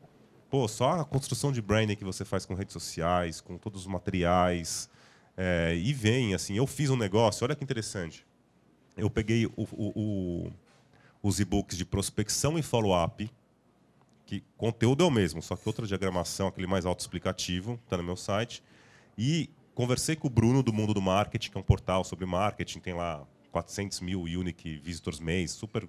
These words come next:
consolidado, já existe há um tempão, e ele disparou pra quarenta mil pessoas. Mil pessoas baixaram,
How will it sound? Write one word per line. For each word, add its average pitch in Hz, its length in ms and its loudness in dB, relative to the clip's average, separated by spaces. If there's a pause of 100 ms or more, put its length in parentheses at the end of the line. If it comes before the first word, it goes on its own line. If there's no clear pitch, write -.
(100)
consolidado, 90 640 -2
já 82 100 -4
existe 78 180 -8
há 95 40 -6
um - 20 -10
tempão, 113 380 -4 (340)
e - 40 -2
ele 113 80 2
disparou 131 280 -2
pra 131 120 0
quarenta 143 540 2
mil 143 140 0
pessoas. 98 840 0 (1300)
Mil 135 400 4
pessoas 113 540 2
baixaram, 85 680 0